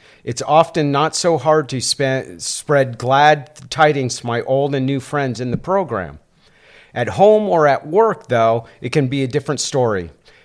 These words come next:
It is in situations arising in both of those areas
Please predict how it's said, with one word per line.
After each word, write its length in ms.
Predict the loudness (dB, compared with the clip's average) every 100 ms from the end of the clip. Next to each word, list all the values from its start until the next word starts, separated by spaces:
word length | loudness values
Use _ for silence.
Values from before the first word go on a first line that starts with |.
| _
It 160 | -4 -2
is 200 | 0 0
in 140 | 0
situations 920 | 0 -2 -2 -2 -2 0 0 -2 -2
arising 480 | 2 4 4 4 -2
in 180 | -2 0
both 280 | 0 0 -4
of 100 | -2
those 260 | 0 2
areas 720 | 0 0 2 2 2 0 -4